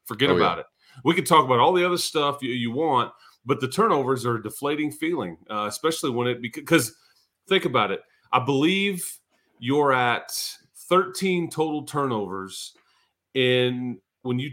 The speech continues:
Speaker 1: look at the games, let's see, N C State, Kansas State,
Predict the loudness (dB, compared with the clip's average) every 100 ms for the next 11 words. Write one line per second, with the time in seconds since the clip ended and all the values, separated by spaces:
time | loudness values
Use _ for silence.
0 | -4 -2 -2 -4 -2 0 0 -2 -4 -6
1 | -6 -6 -6 -8 -10 -6 -6 -4 -4 -6
2 | 0 0 0 -4 -16 -18 _ _ -8 -2
3 | -2 -2 -4 -4 0 0 -2 -8